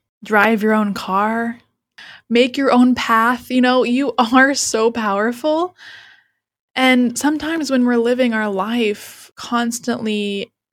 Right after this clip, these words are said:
as a follower or constantly people-pleasing or not really giving ourselves the option to activate our gifts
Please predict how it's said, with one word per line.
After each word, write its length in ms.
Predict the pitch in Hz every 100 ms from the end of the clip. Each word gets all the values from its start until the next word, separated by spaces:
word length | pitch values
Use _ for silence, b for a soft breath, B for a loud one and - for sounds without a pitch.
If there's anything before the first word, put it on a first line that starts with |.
| _ _ _ -
as 440 | 214 208 202 208
a 180 | - 202
follower 960 | 190 - 185 190 208 190 170 160 175 202 _ -
or 240 | 202 196 -
constantly 880 | - 226 233 220 233 220 214 202 202 B B B B
people-pleasing 1300 | - 277 269 220 202 - 196 185 180 165 160 - 214 - -
or 560 | 208 202 196 185 - - _ _ _ _ _
not 480 | 214 220 233 254 -
really 680 | 233 233 247 233 214 208 202
giving 320 | - 220 240 214
ourselves 720 | 202 - 208 196 190 185 -
the 300 | 202 190 185
option 680 | 185 202 208 - 196 180 180
to 580 | - 196 190 185 180 180 185 b b _
activate 960 | 247 269 - 240 202 185 185 - - - _ _ -
our 140 | 196
gifts 800 | 180 214 254 - - - -